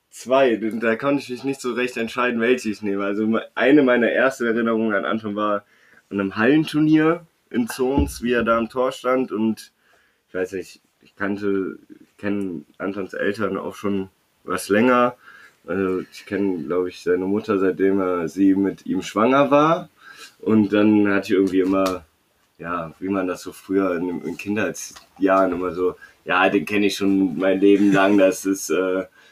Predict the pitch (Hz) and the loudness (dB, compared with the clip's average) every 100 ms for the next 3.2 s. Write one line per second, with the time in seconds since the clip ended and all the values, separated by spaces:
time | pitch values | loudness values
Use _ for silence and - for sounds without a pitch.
0 | _ 92 98 92 107 107 101 95 98 98 | _ -4 0 2 2 0 2 2 4 2
1 | 92 85 101 95 98 90 95 92 82 80 | 0 -6 -10 -4 -4 -2 -4 -4 -4 -4
2 | 90 90 82 87 90 82 92 85 87 87 | -4 -4 -4 -4 -4 -4 -12 -8 -4 -2
3 | 92 - | 0 0